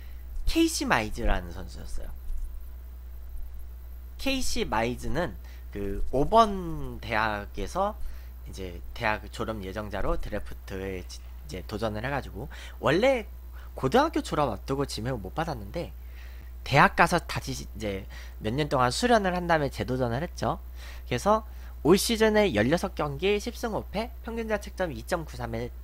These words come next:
탈삼진 백오십일 개 잡고 에이스죠. 에이스급 성적을 갖고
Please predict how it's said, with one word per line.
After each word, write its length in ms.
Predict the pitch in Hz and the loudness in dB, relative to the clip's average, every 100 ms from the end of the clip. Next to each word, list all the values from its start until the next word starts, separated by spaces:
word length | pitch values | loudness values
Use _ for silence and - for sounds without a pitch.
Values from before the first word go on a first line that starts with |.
| - | -6
탈삼진 480 | - 254 277 220 175 | -4 -2 -2 -2 -4
백오십일 480 | 104 120 123 156 233 | -4 -4 -2 0 2
개 120 | 247 | 2
잡고 500 | 180 - - 104 185 - - - - - - - - - - | 2 -2 -4 -4 -4 -8 -14 -14 -14 -14 -14 -14 -14 -14 -2
에이스죠. 600 | 123 226 - 349 226 247 - - - - - - - | 2 2 2 0 0 -2 -6 -14 -12 -12 -12 -12 -4
에이스급 460 | 135 254 339 - 247 | 0 0 0 -2 -2
성적을 380 | 233 202 185 170 | -4 -2 -2 -2
갖고 460 | 135 - 240 311 | -6 0 0 0